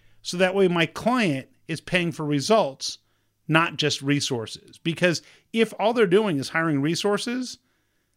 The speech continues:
then price becomes a pretty important factor. And if they're getting results,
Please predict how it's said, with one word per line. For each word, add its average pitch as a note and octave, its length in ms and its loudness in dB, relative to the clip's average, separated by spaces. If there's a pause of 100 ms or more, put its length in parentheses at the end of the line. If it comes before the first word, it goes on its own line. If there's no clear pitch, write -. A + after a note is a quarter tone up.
(120)
then E3+ 160 0
price D#3+ 600 -2
becomes D3 420 -4
a B2+ 40 -12
pretty E3 220 -4
important C3 440 -4
factor. - 520 -12 (360)
And C#3+ 80 0
if C3+ 80 -6
they're E3 100 0
getting F3+ 280 4
results, F3 840 0